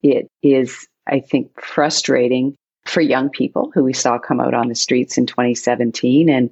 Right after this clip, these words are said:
folks between ages eighteen to thirty-five. I think it's over sixty percent are saying that they intend to immigrate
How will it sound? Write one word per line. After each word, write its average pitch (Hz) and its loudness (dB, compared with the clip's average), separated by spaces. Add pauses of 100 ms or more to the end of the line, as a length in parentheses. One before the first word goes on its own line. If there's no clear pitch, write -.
folks 127 -2
between 123 0
ages 123 0
eighteen 120 0
to 120 -2 (160)
thirty-five. 117 0
I - -20
think - -4
it's - -4
over 113 -2
sixty - -4
percent 180 0
are 135 0
saying 123 0
that 117 0
they 120 0
intend 117 -2
to - -2
immigrate 120 -2